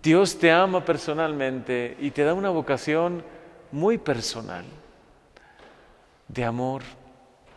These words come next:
Él te llama a estar junto a Él, a escuchar su voz, a dejarte tocar por su amor. Pero también te invita a que tú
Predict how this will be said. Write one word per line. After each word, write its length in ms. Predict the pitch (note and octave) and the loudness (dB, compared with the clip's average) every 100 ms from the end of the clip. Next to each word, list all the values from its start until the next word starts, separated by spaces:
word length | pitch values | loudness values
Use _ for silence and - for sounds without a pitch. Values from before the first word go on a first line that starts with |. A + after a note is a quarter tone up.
| - _ _ _ _ | -20 _ _ _ _
Él 160 | - C#3 | -2 0
te 160 | D#3 C#3 | 0 4
llama 380 | C#3+ D#3+ D#3 C3+ | 4 4 2 0
a 20 | |
estar 380 | B2+ - D3+ D3 | 0 -2 -2 -2
junto 540 | - F3+ F#3 - D3 | -4 -4 -4 -2 -2
a 120 | B2+ | 0
Él, 120 | A#2 | -2
a 40 | A2+ | -2
escuchar 600 | A#2 - B2 - C3+ C3+ | -4 -8 -8 -4 -2 -2
su 200 | - B2 | -6 -4
voz, 460 | A#2 C#3 D3 C#3+ - - - - - | -2 -2 -4 -8 -16 -20 -20 -20 -6
a 120 | C3 | -2
dejarte 760 | B2+ - D3+ D#3 D3 D#3 C#3 B2 - - - - - - | 0 2 2 2 0 0 0 -2 -14 -20 -20 -20 -20 -8
tocar 640 | C3 - C3+ D3 D3+ D3+ | -6 -4 -2 -2 -4 -10
por 200 | - A#2 | -10 -8
su 180 | A2 - | -8 -8
amor. 360 | A2 A#2+ D#3+ G3 - - _ _ _ - - - _ _ _ _ _ _ _ _ _ _ | -6 -6 -8 -10 -16 -20 _ _ _ -20 -20 -20 _ _ _ _ _ _ _ _ _ _
Pero 200 | - C#3 | -10 -8
también 360 | C#3 C3+ D3 F3+ | -6 -6 -4 -6
te 100 | D#3+ | -6
invita 680 | C3+ C3+ F3 F3 B2+ A#2 - | -6 -4 -6 -6 -6 -6 -8
a 100 | A#2+ | -12
que 200 | B2 B2+ | -12 -12
tú 540 | - - A3+ C#4 F3+ | -12 -6 -4 -4 -6